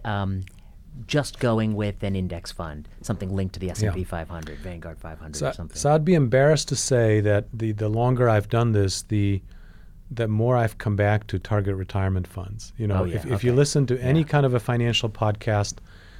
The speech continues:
Speaker 2: what they'll
Speaker 1: <clears throat>
Speaker 2: say is that, uh, you should, um, use a target retirement fund, which is a fund, for those listeners that aren't familiar with
Speaker 1: Mm-hmm.
Speaker 2: it, that blends stocks, bonds, U S, international, into a portfolio designed to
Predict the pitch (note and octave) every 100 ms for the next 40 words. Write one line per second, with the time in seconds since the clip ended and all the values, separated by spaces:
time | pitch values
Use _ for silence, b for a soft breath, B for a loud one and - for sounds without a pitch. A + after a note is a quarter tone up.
0 | B - G2+ A2 A2 - A#2 A2+ A2 G#2+
1 | G2 G#2+ G2+ G2+ - G#2+ G2+ G#2 - G#2
2 | G2 G#2+ G2 F#2 B B B - A#2+ B2
3 | A2+ A#2 A2+ A#2+ G#2+ A2 G#2 G#2 G2 -
4 | G2 G2 F#2+ - G2 G2 A2 G#2+ G#2 G2
5 | - A2 G2+ G#2 G2 G#2 - A2 F#2 -
6 | G2+ G2 - G#2 G#2 G#2 G2+ G2 G2 -
7 | B B B B B B B A2 G2+ F#2
8 | G#2+ A2+ A#2 A#2 - - b b b b
9 | - - - - - A#2+ A2 G#2+ - G#2
10 | G#2 G#2 G#2 - G#2 G#2 G2+ - G#2 G2
11 | G2 G#2 - G#2+ G2+ A2+ G#2+ A2 G#2 F#2+
12 | - G2 - G#2+ A2 G#2+ G2+ G2 F#2 G2+
13 | G#2+ G#2+ G#2+ - G#2+ G2